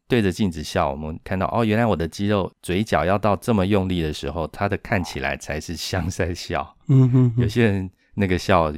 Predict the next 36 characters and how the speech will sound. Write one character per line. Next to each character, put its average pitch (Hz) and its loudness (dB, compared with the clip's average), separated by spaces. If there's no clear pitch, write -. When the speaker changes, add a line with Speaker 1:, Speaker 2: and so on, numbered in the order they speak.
Speaker 1:
不 85 0
练 90 4
习 - -6
的 76 -6
时 80 -6
候， 76 -4
没 87 0
有 82 0
对 85 2
着 78 -2
镜 76 -6
子 73 -8
看， 85 -6
那 110 -4
这 123 -6
笑 107 -4
怪 78 0
怪 65 -2
的。 - -14
Speaker 2:
没 104 2
错。 90 0
Speaker 1:
然 117 0
后 - 0
当 143 4
你 98 2
练 107 2
习 85 -2
好 73 -2
多 82 -2
次 78 -4
以 67 -6
后， 78 -4
你 71 -8
会 87 -6
发 85 -2
现 82 -6